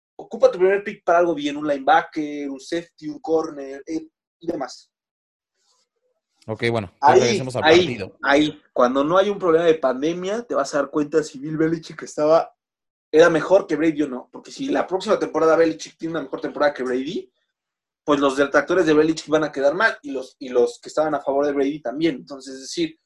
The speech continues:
Speaker 1: no porque un año haya sido malo quiere decir que la tem-, que el, el coach es ma-, no es malo. A ver, ganó seis anillos. Seis anillos. Y él fue el que reclutó a Tom Brady, entonces
Speaker 2: Sí, digo,
Speaker 1: algo
Speaker 2: tuvo el
Speaker 1: yo
Speaker 2: ojo.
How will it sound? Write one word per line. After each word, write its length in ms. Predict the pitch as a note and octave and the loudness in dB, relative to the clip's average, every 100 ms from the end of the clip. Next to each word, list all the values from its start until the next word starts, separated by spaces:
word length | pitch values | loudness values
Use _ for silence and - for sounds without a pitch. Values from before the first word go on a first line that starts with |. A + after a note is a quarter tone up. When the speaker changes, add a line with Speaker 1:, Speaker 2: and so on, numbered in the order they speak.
| _ _ - | _ _ -12
Speaker 1:
no 480 | D#3 F3+ G#3 G#3+ G#3+ | 0 4 4 2 -2
porque 300 | G3+ - E3 | -4 -2 -2
un 140 | F3+ | 0
año 180 | F#3 F#3 | 0 0
haya 160 | F3+ F3+ | 0 0
sido 180 | F#3 E3 | 0 0
malo 320 | D#3 D#3+ E3 | 0 -2 -2
quiere 140 | E3 | -2
decir 220 | D#3 D#3 | -4 -8
que 100 | - | -6
la 220 | C3+ C3 - | -4 -4 -6
tem-, 200 | B2 - | -12 -8
que 120 | C3 | -6
el, 100 | A#2 - - | -6 -8 -14
el 120 | B2 | -8
coach 280 | - D3+ - | -4 -6 -6
es 60 | E3 | -12
ma-, 140 | F3+ D3+ | -10 -6
no 80 | |
es 80 | E3 | -2
malo. 160 | G#3+ G3 | 0 -2
A 60 | |
ver, 100 | B3 | -2
ganó 180 | - G3 | -2 -2
seis 240 | G#3 B3 F#3+ | -2 -2 -4
anillos. 560 | D#3 E3 - - _ _ _ _ _ _ _ _ _ _ _ _ _ _ _ _ _ _ _ | -6 -4 -6 -8 _ _ _ _ _ _ _ _ _ _ _ _ _ _ _ _ _ _ _
Seis 240 | F3+ G3+ | -2 0
anillos. 400 | G3 F#3 D3 - | 0 0 0 -2
Y 220 | B2 C3 | -6 0
él 240 | E3+ G#3+ - | 2 0 -2
fue 120 | G3+ | -4
el 80 | G3+ | -2
que 100 | G#3 | -2
reclutó 380 | E3+ D3+ C#3+ - | -2 -2 -2 -2
a 60 | - | -2
Tom 160 | F#3+ | 0
Brady, 320 | G3+ A#3+ F#3+ | 2 2 0
entonces 760 | D3 B2+ F3 F3+ F3+ D#3 - _ _ _ _ _ _ _ _ _ | -2 -2 -6 -4 -4 -4 -12 _ _ _ _ _ _ _ _ _
Speaker 2:
Sí, 260 | - A3+ F3+ | -12 -8 0
digo, 180 | D#3+ D3 | 4 4
Speaker 1:
algo 120 | A3+ | 4
Speaker 2:
tuvo 200 | C#3 D3+ | 0 2
el 80 | A3 | 2
Speaker 1:
yo 80 | G3+ | 2
Speaker 2:
ojo. 280 | - F#2 | 0 -10